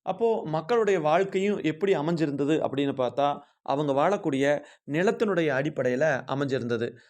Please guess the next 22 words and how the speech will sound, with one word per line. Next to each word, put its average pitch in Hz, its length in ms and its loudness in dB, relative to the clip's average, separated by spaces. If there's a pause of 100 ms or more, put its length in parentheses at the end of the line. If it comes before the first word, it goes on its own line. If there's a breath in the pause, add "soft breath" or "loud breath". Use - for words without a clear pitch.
(120)
அதைத்தான் 214 420 -2
வந்து 180 180 -2
என்ன 156 200 0
சொல்லுவாங்கன்னா, 156 440 -2
முதல் 180 260 -2
பொருள் 143 220 -4
அப்படின்னு 135 280 -4
சொல்லுவாங்க. 120 640 -4 (340 soft breath)
ஒவ்வொரு 160 720 2
நிலத்தை 175 340 0
சார்ந்த 160 320 -2
மக்களும் 151 440 -2
வாழ்ந்த 139 300 0
நிலமும், 139 540 -2 (240)
அங்கிருந்த 165 500 -2
பொழுதுகளும், 165 580 0
பெரும்பொழுது, 170 640 -2
பெரு-, 151 280 -4
சிறு 175 260 -2
பொழுதுனெல்லாம் 147 480 0
பிரிப்பாங்க. 123 560 -2 (340 soft breath)
இதையெல்லாம் 190 800 0